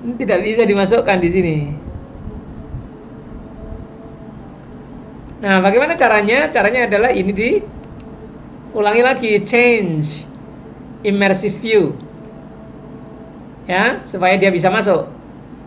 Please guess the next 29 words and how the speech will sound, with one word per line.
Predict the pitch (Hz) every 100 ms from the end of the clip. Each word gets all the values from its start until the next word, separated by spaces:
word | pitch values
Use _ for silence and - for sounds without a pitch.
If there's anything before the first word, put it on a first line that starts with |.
| -
Change | - 226 247 247
immersive | - 190 175 165 165 151
view. | 233 277 427 - - - - - - - -
Dan | 202 196 214 220 214
kemudian | 190 190 190 196 220 214
ini | 185 247
sudah | 220 175 202
ya. | 226 190 - - - - -
Ini | 208 233
sudah | 196 180
masuk, | 180 247
ada | - 165 165 156 151 151 151 151 160
Ramadan | 170 156 151
Firdaus, | 165 151 180 214 - - - -
ada | 156 160
Herlan, | 156 143 165 - - - -
dan | 170
ada | 170 165
pak | 156 156
gurunya | 170 185 190
di | 185
sini. | 190 156 - - - - - - - - - - - - -
Ya, | 170 208
sekarang | - 180 196
kita | 185 175
start | 175 151
lagi. | 151 - 120 - - -
Start. | 160 156 170 - - - - - - -
Nah, | 196 208 165 151